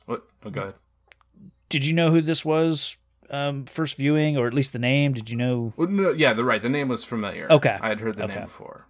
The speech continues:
Speaker 1: I'm like, "Oh, yeah, I'm, I'm positive that's a
Speaker 2: Okay.
Speaker 1: real person." I just wasn't, I just don't, I just wasn't aware of that. <laughs>
Speaker 2: Okay.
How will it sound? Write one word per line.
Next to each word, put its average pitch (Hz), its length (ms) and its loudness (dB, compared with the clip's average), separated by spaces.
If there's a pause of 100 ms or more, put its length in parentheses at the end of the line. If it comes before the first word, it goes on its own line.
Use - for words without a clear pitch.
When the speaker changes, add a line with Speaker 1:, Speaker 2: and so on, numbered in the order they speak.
(140)
Speaker 1:
I'm 92 100 -14
like, 90 260 -16 (160)
"Oh, 104 140 -6
yeah, 92 240 -10
I'm, - 100 -18 (180)
I'm 87 180 -18 (240)
positive 92 380 -10
that's 90 220 -20
a 110 120 -8
Speaker 2:
Okay. 104 220 -4 (460)
Speaker 1:
real 104 140 -10
person." 92 400 -12
I 95 100 -14
just - 240 -20
wasn't, 98 320 -14
I 98 80 -12
just 95 180 -18
don't, 95 200 -10
I 101 100 -10
just 101 220 -18
wasn't 98 320 -12
aware 101 140 -10
of 98 60 -12
that. 101 200 -14 (180)
<laughs> - 180 -6
Speaker 2:
Okay. 117 260 2